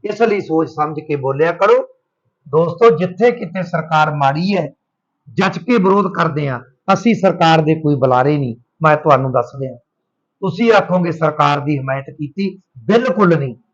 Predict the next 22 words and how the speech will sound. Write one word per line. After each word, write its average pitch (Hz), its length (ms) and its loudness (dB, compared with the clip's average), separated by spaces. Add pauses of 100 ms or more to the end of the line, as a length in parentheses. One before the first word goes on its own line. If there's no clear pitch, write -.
(140)
ਜਿਹੜੀ 170 320 2
ਗੱਲ 156 160 -2
ਸੱਚੀ 190 460 0
ਹੈ, 262 260 -4 (220)
ਉਹ 180 200 -4
ਠੋਕ 160 280 2
ਕੇ 160 100 -2
ਕਰਾਂਗੇ, 123 460 -8 (640)
ਤੇ 196 120 0
ਜਿਹੜੀ 202 420 0
ਸਰਕਾਰ 165 480 -2
ਮਾੜਾ 156 300 2
ਕਰਦੀ 196 440 -2
ਹੈ, 262 120 -4 (340)
ਠੋਕ 262 320 -2
ਕੇ 190 120 -2
ਜਵਾਬ 135 360 -2
ਦੇਵਾਂਗੇ। - 960 -12
ਇੰਨੀਆਂ 175 300 0
ਕੁ - 140 -2
ਵਿਚਾਰਾਂ 202 420 0
ਸੀ। 233 300 -6